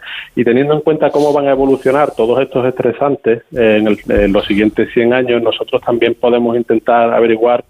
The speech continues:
cómo va a impactar eso sobre los, los servicios ecosistémicos que nos proporciona nuestro, nuestros suelos, ¿no? El problema es que cada vez tenemos más estresantes, incluso se generan estresantes nuevos, eh, en la actualidad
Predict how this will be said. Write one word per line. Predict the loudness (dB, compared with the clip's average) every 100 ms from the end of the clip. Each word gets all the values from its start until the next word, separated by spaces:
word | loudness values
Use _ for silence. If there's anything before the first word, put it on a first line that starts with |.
| _ _
cómo | -2 0 0
va | 0 0
a | 0
impactar | -4 -6 -4 -2 0
eso | -2 -6
sobre | -6 -2 0
los, | 2 0 0 -4 -10 -16 -16 -4
los | 0 0 -2
servicios | -2 -2 0 -2
ecosistémicos | 0 -2 -4 0 0 0 0
que | -2
nos |
proporciona | -2 -4 -4 -2 -2 0
nuestro, | 0 -2 0 0 2 -2 -10 -14 -16 -4
nuestros | -2 -2 -2 -2
suelos, | 0 0 0
¿no? | -2 0 0
El | -2 -2
problema | 0 2 2
es | 0
que | 0 0
cada | 2 0
vez | 0
tenemos | -2 -2 0
más | 0 -2
estresantes, | -2 -4 -2 -2 0 0
incluso | 0 -2 -6 -8 -6
se | -2
generan | 0 0 0
estresantes | 0 -2 -4 -2 -2 0
nuevos, | 2 4 2 2 -2 -2
eh, | 0 2 0 0
en | 0
la | 0
actualidad | -2 0 2 2